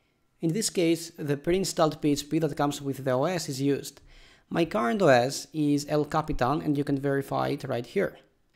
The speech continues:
Okay, now let's see what P H P version we currently have available.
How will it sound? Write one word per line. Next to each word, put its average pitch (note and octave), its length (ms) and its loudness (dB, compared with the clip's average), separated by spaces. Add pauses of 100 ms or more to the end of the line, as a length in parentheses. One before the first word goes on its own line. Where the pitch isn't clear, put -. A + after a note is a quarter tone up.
(500)
Okay, D3+ 260 4
now G3+ 240 4
let's A#3+ 240 -2
see F#3 200 4
what E3+ 280 0
P F3 140 4
H D#3+ 160 2
P D#3+ 80 2
version C#3+ 420 4
we C3+ 120 2
currently F3 500 -2
have D3+ 220 0
available. C3+ 580 0